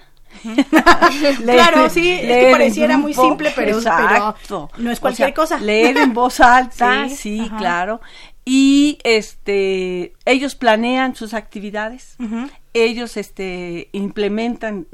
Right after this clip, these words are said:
Speaker 2: todas las actividades, escogen las lecturas, manejamos instrumentos de, de planeación, de seguimiento y de evaluación.
Speaker 1: Entonces alguien los, los acompaña, los guía en esta, esta, en esta
Speaker 2: Ellos,
Speaker 1: labor.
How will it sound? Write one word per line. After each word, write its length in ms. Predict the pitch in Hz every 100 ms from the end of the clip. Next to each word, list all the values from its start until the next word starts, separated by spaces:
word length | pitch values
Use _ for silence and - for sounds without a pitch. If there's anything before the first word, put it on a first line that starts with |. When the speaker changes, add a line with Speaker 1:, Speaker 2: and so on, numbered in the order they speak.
| 165
Speaker 2:
todas 260 | - 214 214
las 200 | 196 180
actividades, 600 | 165 - 185 190 214 214
escogen 440 | 196 - 208 208 185
las 160 | 170
lecturas, 560 | 170 165 233 254 247 -
manejamos 680 | 208 208 208 233 240 226 226
instrumentos 640 | 202 196 214 214 214 -
de, 160 | - 170
de 160 | 185 185
planeación, 800 | - 196 196 185 - 233 254 294 - - -
de 100 | 190
seguimiento 680 | 202 190 202 208 208 214 208
y 80 | 196
de 100 | 170
evaluación. 580 | 151 143 147 - 165 160 -
Speaker 1:
Entonces 240 | 240 226
alguien 260 | 262 262 262
los, 200 | 226 -
los 220 | 220 208
acompaña, 540 | 220 214 208 233 220 190
los 180 | 190
guía 300 | 190 233 233
en 100 | 208
esta, 520 | 202 - 208 196 180 190
esta, 160 | 214
en 60 | 254
esta 120 | 269
Speaker 2:
Ellos, 100 | 311
Speaker 1:
labor. 320 | 202 202 226